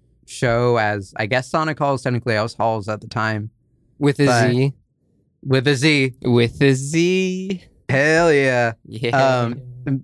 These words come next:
Speaker 1: made it so much harder to find me for anyone. Uh, <laughs> but, uh, yeah, th-, you know, and I botched the show. Like, uh, only two people came or whatever, and I was
Speaker 2: It's
Speaker 1: nervous or whatever.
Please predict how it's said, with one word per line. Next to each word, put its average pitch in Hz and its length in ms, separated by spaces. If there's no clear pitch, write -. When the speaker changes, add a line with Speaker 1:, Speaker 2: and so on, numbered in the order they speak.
Speaker 1:
made 135 220
it 120 120
so 143 240
much 131 320
harder 113 280
to 107 80
find 113 320
me 101 140
for 107 140
anyone. 101 420
Uh, 160 240
<laughs> 226 280
but, 190 320
uh, 135 680
yeah, 151 420
th-, 147 160
you 147 200
know, 131 60
and 117 180
I 117 120
botched 139 600
the 117 100
show. 120 340
Like, 104 340
uh, 135 60
only 131 260
two 127 220
people 120 240
came 113 300
or 117 80
whatever, 110 480
and 101 300
I 101 80
was 104 140
Speaker 2:
It's 113 120
Speaker 1:
nervous 107 380
or 117 60
whatever. 101 420